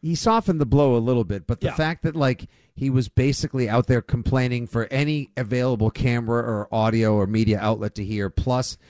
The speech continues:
Speaker 1: not even saying to Josh, like, that's where you just, you tuck it in and you just say, "Good game, bro," you know, like,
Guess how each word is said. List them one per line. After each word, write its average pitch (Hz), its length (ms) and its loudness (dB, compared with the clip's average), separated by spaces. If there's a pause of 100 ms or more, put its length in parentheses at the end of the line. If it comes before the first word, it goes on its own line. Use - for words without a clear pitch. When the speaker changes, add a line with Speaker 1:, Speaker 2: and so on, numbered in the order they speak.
(180)
Speaker 1:
not 123 240 0
even 120 240 2
saying 117 360 2
to 110 100 0
Josh, 107 360 0
like, 107 240 -2 (320)
that's 156 240 0
where 254 80 2
you 233 120 0
just, 160 240 -4 (260)
you 135 120 0
tuck 170 280 2
it 196 80 2
in 160 240 0
and 131 180 -6
you 120 60 -2
just 127 120 -4
say, 127 140 2
"Good 117 200 2
game, 123 240 0
bro," 110 260 2
you 104 140 0
know, 98 200 -2
like, 95 340 -2